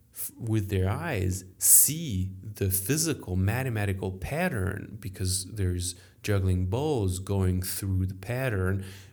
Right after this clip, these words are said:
making it real. But they cannot understand or comprehend it because they don't have it themselves. So it does create this sense of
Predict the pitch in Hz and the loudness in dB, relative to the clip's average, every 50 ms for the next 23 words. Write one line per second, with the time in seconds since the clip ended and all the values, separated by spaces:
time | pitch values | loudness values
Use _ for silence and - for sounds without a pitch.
0 | - - 117 98 95 98 104 110 110 101 104 113 104 101 98 95 92 95 95 98 | -12 -4 0 2 4 4 6 4 2 2 0 -2 -2 0 0 0 0 -2 0 0
1 | 95 95 95 107 110 135 147 151 113 - - - - - - - - _ _ _ | 2 2 2 2 2 0 0 -2 -2 -2 -4 -8 -12 -16 -20 -20 -20 _ _ _
2 | _ _ _ _ _ - - - - - - - - - - - - 104 92 95 | _ _ _ _ _ -20 -20 -20 -20 -20 -18 -18 -20 -20 -12 -4 -2 -2 2 2
3 | 107 95 92 - - 117 107 110 113 113 110 113 110 - - 113 98 98 95 98 | 0 0 0 -2 0 0 2 2 4 2 2 0 0 -2 -2 0 2 2 4 4
4 | 95 - - - - - 120 120 117 113 104 95 95 95 98 - 107 92 - - | 4 4 4 2 2 2 2 4 4 4 2 2 0 -2 -4 -4 -4 -4 -4 -8
5 | - - - - 110 117 127 131 127 107 - 95 92 95 95 92 92 95 - 95 | -10 -8 -4 -2 0 0 0 0 0 0 0 0 -2 -2 -2 -2 -4 -2 0 0
6 | 92 92 90 90 90 90 92 90 92 - - - 104 104 101 98 95 92 92 92 | 0 0 0 0 0 0 0 -2 -4 -6 -8 -4 -2 -2 0 0 0 -2 -2 -2
7 | 87 87 90 - - - 131 131 120 110 - 98 95 - - - - - - - | -4 -2 -2 -2 -2 -2 -2 -4 -6 -6 -8 -8 -8 -10 -10 -10 -12 -18 -20 -18
8 | - - - - - - - 113 110 104 101 98 98 101 101 - 123 123 127 139 | -20 -20 -14 -4 0 2 2 4 4 2 2 0 -2 -4 -4 -4 -4 -4 -2 -2
9 | 143 135 120 - - - - - - 113 104 101 95 92 90 85 87 87 95 92 | 0 4 4 4 4 4 0 -4 -4 -2 0 0 2 2 0 0 0 -4 -4 -4
10 | 95 - - - 110 104 95 95 92 95 - - - - - - - - - - | -6 -10 -10 -10 -8 -4 -2 0 2 2 2 0 0 -4 -12 -16 -6 2 4 4
11 | - - 110 107 104 101 - - 98 92 95 | 4 4 4 2 0 0 0 0 0 -2 -2